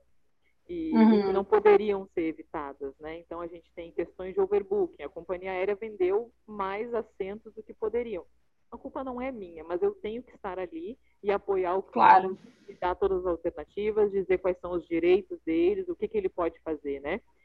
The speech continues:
Speaker 1: Então, a gente tem
Speaker 2: Uhum.
Speaker 1: essas duas, duas, duas situações, onde às vezes foi causado por nós, ou situações
Speaker 2: Uhum.
Speaker 1: que não foram, né? Mas uma, uma,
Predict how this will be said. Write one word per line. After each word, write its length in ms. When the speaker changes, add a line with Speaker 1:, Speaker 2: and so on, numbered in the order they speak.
Speaker 1:
Então, 220
a 60
gente 260
tem 180
Speaker 2:
Uhum. 20
Speaker 1:
essas 340
duas, 340
duas, 520
duas 180
situações, 580
onde 240
às 180
vezes 280
foi 140
causado 580
por 240
nós, 320
ou 380
situações 460
Speaker 2:
Uhum. 80
Speaker 1:
que 80
não 100
foram, 460
né? 180
Mas 360
uma, 480
uma, 220